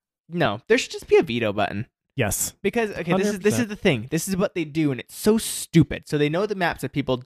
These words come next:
Speaker 1: genuinely, generally don't like, right? And casual, and those are the ones they rotate out and rotate in. However, when they rotate them in, they prioritize, they give those maps a heavy weighting. Wait, yeah. Like a higher weight so that the map is
Speaker 2: Do
Speaker 1: more
Speaker 2: they
Speaker 1: likely
Speaker 2: actually
Speaker 1: to
Speaker 2: do that?
Speaker 1: Yes, they do.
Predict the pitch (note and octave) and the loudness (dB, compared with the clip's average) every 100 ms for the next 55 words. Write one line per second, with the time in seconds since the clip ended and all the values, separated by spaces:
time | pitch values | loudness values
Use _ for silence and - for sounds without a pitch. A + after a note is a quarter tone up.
0 | - C3 C3 B2+ A#2+ A2 - C#3+ C#3 B2+ | -2 0 0 -2 0 -2 0 0 0 0
1 | B2 A2+ G2+ F#2+ - A2+ - - A2+ B2+ | 0 0 -2 -8 -2 0 0 -2 -2 0
2 | B2 A#2+ A#2+ A#2+ A2+ A2 G#2 - G2+ G#2 | 0 -2 -2 -2 0 0 0 -2 -4 0
3 | G2+ - G#2 F#2+ C3+ E3 - _ _ _ | -2 -2 -8 -2 0 0 -4 _ _ _
4 | - A#2+ A3+ C#3+ A2 - _ _ _ - | -10 -2 -2 -2 -6 -8 _ _ _ -6
5 | C3+ B2+ E3+ F3 E3+ B2 F3+ F3+ B2+ B2+ | -2 2 2 0 -6 -4 -2 0 -2 -4
6 | B2 - B2 C3 G3+ G#3 A#2 A#2+ B2 C#3+ | -4 -4 -4 -2 0 -2 -4 -6 -2 0
7 | C#3+ C3 B2 G#2+ - A#2+ D3 C3+ A#2+ B2+ | 2 0 -2 -4 -4 -2 0 -2 -2 0
8 | F3+ A#2+ G2+ D#3 _ _ _ _ _ _ | 0 0 -4 -10 _ _ _ _ _ _
9 | _ _ _ _ _ _ A2 C3+ - F#3+ | _ _ _ _ _ _ -4 -4 -2 -2
10 | - _ - C3+ A#2+ D#3+ D#3 C3+ D#3 C#3+ | -2 _ -6 -4 -2 0 0 0 -2 -4
11 | - C#3 - - D3 C3+ B2+ B2 - A#2 | -2 0 -2 -6 -6 -2 0 0 -4 -2
12 | A#2+ G3 A3+ C3+ A#2 E3 G3+ C#4 A#3 - | 2 4 2 2 0 0 2 0 0 -4
13 | - C3 E3 G#3 | -8 -2 0 0